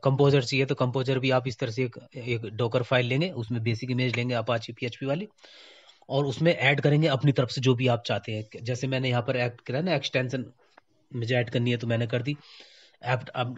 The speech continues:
apt get, update, update चलाना है, एक्सटेंशन मैंने कर दिया है। इसी तरह से और भी बहुत सारी चीज़ें डायरेक्टरी क्रिएट करना, वो सब आपको तैयार मिलेंगी। यहाँ पर मैं इसको कमेंट करके देखता हूँ, मेरे नेट की प्रॉब्लम आ रही है, मैं बीएसएनएल का नेट ले रखा है इस समय, बहुत बेकार नेट है,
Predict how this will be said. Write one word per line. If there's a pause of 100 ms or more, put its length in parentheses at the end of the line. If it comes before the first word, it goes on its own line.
(160)
apt
get, (280)
update,
update
चलाना
है, (220)
एक्सटेंशन
मैंने (880)
कर
दिया
है। (260)
इसी
तरह
से
और
भी
बहुत
सारी
चीज़ें
डायरेक्टरी
क्रिएट
करना,
वो
सब
आपको
तैयार
मिलेंगी। (560)
यहाँ
पर
मैं
इसको
कमेंट
करके
देखता
हूँ,
मेरे (420)
नेट
की
प्रॉब्लम
आ
रही
है,
मैं
बीएसएनएल
का
नेट
ले
रखा
है
इस
समय, (460)
बहुत
बेकार
नेट
है,